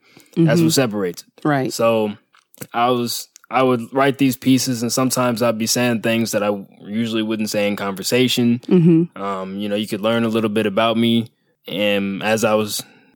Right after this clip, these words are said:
Speaker 1: performing these pieces and things, and even the way that you play around with your voice. And
Speaker 2: Yeah.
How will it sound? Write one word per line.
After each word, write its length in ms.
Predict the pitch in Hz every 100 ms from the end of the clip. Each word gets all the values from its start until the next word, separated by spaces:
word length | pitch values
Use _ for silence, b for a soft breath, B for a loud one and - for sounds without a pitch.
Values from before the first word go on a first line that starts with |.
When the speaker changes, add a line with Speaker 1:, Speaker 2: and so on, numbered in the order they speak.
| _
Speaker 1:
performing 440 | - 107 120 120 117
these 180 | 117 117
pieces 480 | 120 117 - 113
and 140 | 117 107
things, 420 | 110 113 113 110 b b b b -
and 580 | 113 113 113 110 110 - _ _ _ _ _ -
even 340 | 156 185 175 156
the 100 | 143
way 140 | 151
that 220 | 143 131
you 60 | 123
play 200 | 143 139
around 240 | 139 139
with 140 | 135 127
your 100 | 107
voice. 640 | 120 135 139 127 - -
And 180 | - 190
Speaker 2:
Yeah. 240 | 143